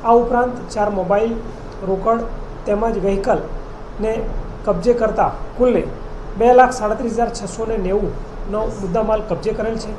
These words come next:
અને એન ડી પી એસ એક્ટ મુજબ પી આઈ ખટોદરાએ આગળની તપાસ હાથ ધરેલ છે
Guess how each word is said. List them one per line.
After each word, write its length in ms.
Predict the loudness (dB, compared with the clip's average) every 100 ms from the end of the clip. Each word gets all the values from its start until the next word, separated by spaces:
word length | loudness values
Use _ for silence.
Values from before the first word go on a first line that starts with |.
| -10 -12 -12 -4
અને 220 | -2 -2 -4 -10 -10 -2
એન 120 | 0
ડી 100 | 0
પી 140 | 2
એસ 360 | 4 4 2 -8 -2
એક્ટ 320 | 0 0 -6 -8 -8 -6 -2
મુજબ 280 | 6 6 6 -4 -10 -12 -12 -12 -12 -12 -12 -10 -8 0
પી 140 | 6
આઈ 220 | 6 6 2 -8 -10 -8
ખટોદરાએ 520 | 0 2 4 4 2
આગળની 320 | 0 0 2 0
તપાસ 340 | 0 0 -2
હાથ 120 | -4
ધરેલ 240 | -2 0 -2
છે 160 | -6